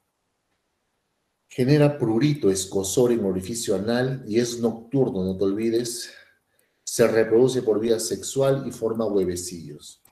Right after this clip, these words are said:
¿Vistes? Hay muchas personas que pueden pasar de asintomáticos. Ojo con eso, ¿ah?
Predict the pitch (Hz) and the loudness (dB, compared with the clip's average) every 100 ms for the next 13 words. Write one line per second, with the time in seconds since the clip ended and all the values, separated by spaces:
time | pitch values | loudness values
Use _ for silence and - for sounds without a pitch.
0 | - 90 92 - 160 220 - _ _ _ | -14 -10 -10 -2 -2 -2 -10 _ _ _
1 | _ - 160 175 190 185 - - 165 170 | _ 2 4 4 0 0 0 -2 -4 -8
2 | 151 120 147 151 139 - 151 - - 117 | -8 -2 0 0 -4 -2 -2 -4 -2 0
3 | 110 110 104 104 113 113 107 92 92 - | 0 -4 -6 -4 -4 -6 -8 -8 -8 -4
4 | 151 151 143 127 208 214 95 - | -4 -4 -4 -4 -4 -6 -8 -10